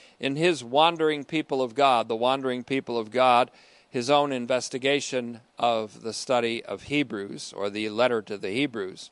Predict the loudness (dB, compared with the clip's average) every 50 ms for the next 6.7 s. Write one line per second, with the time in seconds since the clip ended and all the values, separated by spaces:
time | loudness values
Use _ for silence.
0 | _ _ _ _ -20 -20 -20 -20 -20 -20 -20 -20 -20 _ -10 -2 0 0 0 0
1 | 2 4 4 4 4 4 4 4 6 6 6 6 6 6 4 4 4 4 2 -2
2 | 0 2 2 4 4 2 2 0 -2 -4 -4 -4 0 0 2 2 2 2 0 2
3 | 4 4 4 4 4 4 2 2 0 0 0 2 2 6 6 6 6 6 4 2
4 | 2 2 0 0 0 0 0 0 -2 -4 -8 -2 0 0 0 0 -2 -2 -2 -2
5 | -2 -2 -4 -2 -2 -2 -2 -2 -2 0 2 2 2 2 0 -2 -2 -2 -2 -4
6 | -8 -6 -4 -2 -2 -2 -2 -4 -6 -8 -14 -18 -20